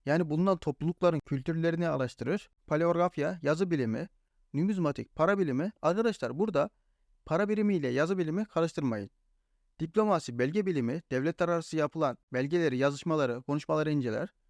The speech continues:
Sosyoloji ise toplum bilimi, kronoloji, takvim bilimi, yani zaman bilimi de diye geçer. Mesela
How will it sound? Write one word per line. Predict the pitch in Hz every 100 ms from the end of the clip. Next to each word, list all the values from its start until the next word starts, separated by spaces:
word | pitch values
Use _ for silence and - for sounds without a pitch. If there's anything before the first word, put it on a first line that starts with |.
| _ _ _ _
Sosyoloji | - 143 185 185 202 233
ise | - 131 208 _ _ -
toplum | 156 196 202
bilimi, | 151 117 117 190 - _
kronoloji, | 156 190 214 196 147 180
takvim | - 139 - 190
bilimi, | 151 120 160
yani | 170 135 151 120
zaman | 120 156 180
bilimi | 170 170 160
de | 139
diye | 127
geçer. | 117 113 143 214 - _ _ _ _ _ _
Mesela | 127 - 135 156